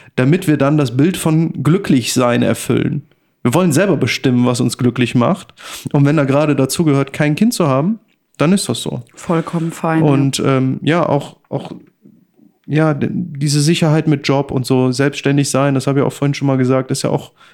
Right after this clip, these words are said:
Speaker 1: mit gewissen Unsicherheiten verbunden. Aber das ist meine Definition von Freiheit.
Speaker 2: Mhm.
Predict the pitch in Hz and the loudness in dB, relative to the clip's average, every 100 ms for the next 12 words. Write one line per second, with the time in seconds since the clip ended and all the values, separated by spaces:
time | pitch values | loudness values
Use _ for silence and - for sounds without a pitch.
0 | _ 135 - 135 151 160 175 160 156 156 | _ -2 2 0 2 2 2 0 0 0
1 | 147 156 151 139 147 151 - 156 - - | 0 -2 -4 -2 -2 -2 -4 -8 -10 -20
2 | _ 127 151 160 180 156 147 165 156 175 | _ -2 0 0 -2 0 2 2 0 0
3 | 180 170 160 175 170 160 147 - 285 165 | 2 0 0 0 0 0 -2 -2 -2 -2
4 | 117 - - 247 196 175 233 | -2 -6 -2 -2 0 0 -2